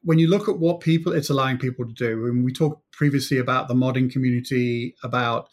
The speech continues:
uh, enabling, um, you know, creators of all skill levels to be able to create. Um, I think these tools, whether it's helping you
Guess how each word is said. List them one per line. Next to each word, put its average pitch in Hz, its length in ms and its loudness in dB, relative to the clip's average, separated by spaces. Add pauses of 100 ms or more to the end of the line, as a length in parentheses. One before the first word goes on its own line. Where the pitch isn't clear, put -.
(420)
uh, - 160 -10
enabling, 143 760 2 (340)
um, 113 680 -4 (320)
you 156 80 0
know, 123 160 0
creators 151 580 2
of 127 180 -6
all 147 220 4
skill 139 340 -2
levels 139 460 2
to - 120 -16
be 135 100 0
able 123 180 -2
to 120 140 -16
create. 131 500 -4 (560)
Um, 131 400 0
I 143 100 0
think 160 220 2
these 143 260 2
tools, 143 600 2
whether 135 260 0
it's 127 240 -4 (220)
helping 147 400 4
you 131 500 2